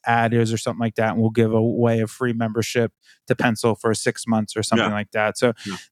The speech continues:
Speaker 1: it's in that giveaway, uh, contest vein is the same thing. Contests can be, I think, a little bit more interesting. So I guess I should back up. The whole genesis of this article was,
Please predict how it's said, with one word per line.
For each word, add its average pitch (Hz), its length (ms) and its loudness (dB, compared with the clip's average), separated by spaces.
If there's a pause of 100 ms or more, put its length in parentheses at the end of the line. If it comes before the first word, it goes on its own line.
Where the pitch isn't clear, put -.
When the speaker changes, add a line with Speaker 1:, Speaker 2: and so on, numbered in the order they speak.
(160)
Speaker 1:
it's 143 260 0
in 165 60 -2
that 151 200 0
giveaway, 135 640 2 (320)
uh, 135 120 2
contest 143 560 0
vein 127 380 2
is 120 100 -2
the 123 80 -4
same 127 320 0
thing. 120 340 0 (280)
Contests 254 440 2
can 190 140 2
be, 175 160 2
I 156 40 2
think, 170 260 -4
a 147 60 2
little 156 200 2
bit 147 160 0
more 139 180 2
interesting. 147 580 0
So 139 280 2 (300)
I 170 100 4
guess 214 220 -2
I 214 60 0
should 160 240 -6
back 135 240 0
up. 135 220 0 (240)
The 151 120 4
whole 196 540 2
genesis 147 720 0
of 135 120 -2
this 131 220 0 (100)
article 127 760 0
was, 120 720 0